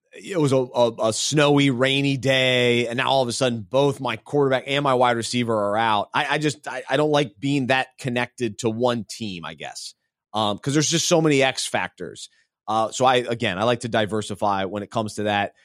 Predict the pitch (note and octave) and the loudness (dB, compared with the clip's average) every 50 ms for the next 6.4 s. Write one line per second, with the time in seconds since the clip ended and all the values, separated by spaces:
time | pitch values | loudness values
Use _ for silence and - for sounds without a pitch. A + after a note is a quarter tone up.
0 | _ _ - - C#3 C#3+ C#3 C3+ C#3 - D#3+ D#3 D#3+ D#3 - - C#3+ C3+ C3+ D#3+ | _ _ -4 -4 -4 0 0 0 0 2 0 0 0 0 0 0 0 2 2 2
1 | E3 D3 C#3+ C3 G#2+ - - C#3 C3+ B2 A2+ G2+ G#2 G#2+ C3+ D3+ D3+ C#3+ C3 B2 | 2 2 0 -2 -4 -2 -2 0 0 0 -2 -2 -2 0 2 4 6 6 6 6
2 | A#2 A2+ A2+ _ _ _ _ - B2+ C3 C3 C3 B2+ - B2 C#3+ D#3 D#3 D3+ D3 | 4 2 0 _ _ _ _ -2 2 4 4 4 2 2 0 0 0 0 0 0
3 | C#3+ C#3 C3+ C3 - - _ _ _ _ _ _ - G3 - _ _ - D#3 D#3+ | 0 2 2 0 -2 -6 _ _ _ _ _ _ -10 -10 -10 _ _ -6 -2 -2
4 | D#3 D3 C#3+ C3+ C3+ C3 B2+ B2 B2 _ - - _ - - B2 B2 B2 A#2+ A#2 | 0 0 0 0 0 2 2 0 -2 _ -16 -20 _ -10 -6 -4 -4 -4 -4 -4
5 | G#2 A2+ A2 A2+ C3 D3 E3+ E3 C#3+ A#2+ A#2+ G2+ G2+ - G#2+ G#2 G2+ F#2+ - - | -4 -4 -2 0 0 2 2 0 0 0 0 -2 -2 -4 -6 -8 -8 -8 -8 -8
6 | A2 F#2+ F2 E2 - - F#2 C#2 | -8 -8 -10 -12 -14 -14 -14 -14